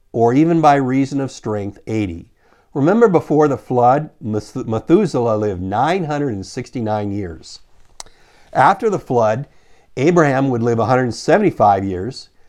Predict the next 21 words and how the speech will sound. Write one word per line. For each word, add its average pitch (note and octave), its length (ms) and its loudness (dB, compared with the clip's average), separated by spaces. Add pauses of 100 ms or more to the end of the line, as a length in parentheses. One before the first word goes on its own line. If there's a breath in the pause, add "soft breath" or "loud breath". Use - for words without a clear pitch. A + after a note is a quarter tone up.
(160)
Isaac E3+ 460 2
would B2 120 -4
live A#2+ 120 0
a A#2 60 -2
hundred B2 360 0
and G#2 140 -4
eighty E3 240 0
years, G2 500 -4 (320)
and G#2 200 -4
then C3+ 100 0
it E3 60 0
would C#3 120 -2
start B2 340 0
to A#2 60 -6
go G#2+ 140 -2
down. G2 460 0
Jacob, B2 440 -4
a A#2+ 80 -2
hundred A#2+ 300 -2
forty-seven C#3 600 -2
years, D3 420 -4